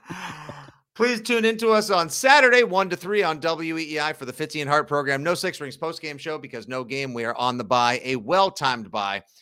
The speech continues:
Speaker 2: So reconnect to the family, have some fun, enjoy a stress-free N F L football Sunday here in Week ten. And we thank you, as always, for joining us, listening to us, tolerating us, being enraged and debating by us, whatever it happens to be. We appreciate you being part of the Six Rings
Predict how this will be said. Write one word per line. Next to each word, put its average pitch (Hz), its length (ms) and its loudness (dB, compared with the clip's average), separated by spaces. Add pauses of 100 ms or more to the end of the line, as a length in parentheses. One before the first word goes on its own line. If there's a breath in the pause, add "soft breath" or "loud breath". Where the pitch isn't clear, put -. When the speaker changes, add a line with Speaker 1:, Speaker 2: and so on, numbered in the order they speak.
(160)
Speaker 2:
So 180 160 -8
reconnect 208 460 -6
to 160 80 -14
the 147 80 -12
family, 127 400 -8
have 175 240 -4
some 156 180 -10
fun, 120 440 -4 (280)
enjoy 165 460 0
a 139 100 -4
stress-free 165 680 -4
N 147 140 -4
F 143 160 -8
L 135 140 0
football 131 400 -6
Sunday 120 340 -8
here 117 240 -8
in 110 140 -10
Week 113 200 -10
ten. 117 320 -6 (280)
And 127 80 -8
we 135 80 -4
thank 175 260 0
you, 170 80 -6
as 143 100 -8
always, 143 360 -2
for 117 100 -14
joining 180 360 -2
us, 175 200 -6
listening 160 380 -8
to 156 160 -4
us, 147 120 -2
tolerating 156 600 0
us, 139 220 -4 (340)
being 147 200 -6
enraged 139 520 -4
and 127 100 -12
debating 139 480 -4
by 127 280 2
us, 127 180 -6
whatever 139 400 -4
it 139 80 -4
happens 131 360 -6
to 120 60 -18
be. 117 300 -10 (220)
We 113 100 -10
appreciate 120 500 -8
you 113 100 -10
being 104 200 -10
part 117 180 -2
of 110 60 -6
the 104 60 -8
Six - 280 -10
Rings 107 380 -12